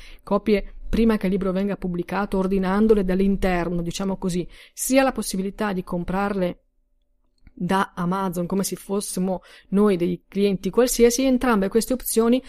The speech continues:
non sono economicamente vantaggiose per te come autore, perché i servizi di print on demand che puoi trovare online ti offrono prezzi molto più vantaggiosi,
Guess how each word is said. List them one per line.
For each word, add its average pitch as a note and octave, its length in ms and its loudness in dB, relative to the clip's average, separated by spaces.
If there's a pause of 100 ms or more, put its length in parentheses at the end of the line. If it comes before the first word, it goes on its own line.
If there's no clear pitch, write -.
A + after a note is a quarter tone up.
(180)
non A#3+ 300 8
sono D4 560 2
economicamente G3 1080 0
vantaggiose F3 920 0 (500)
per G3 220 -2
te E3 380 -4
come F#3+ 280 -2
autore, F3 560 -2 (440)
perché - 220 0
i A3+ 140 4
servizi A#3+ 440 2
di A3+ 120 0
print A#3+ 380 2
on A3 140 2
demand G3 400 0
che F3+ 100 -10
puoi A3+ 220 4
trovare G#3 460 -2
online F#3 500 -2
ti G#3+ 140 -2
offrono A3 380 -2
prezzi A3 380 -4
molto B3 680 2
più G3+ 240 0
vantaggiosi, F3+ 840 -2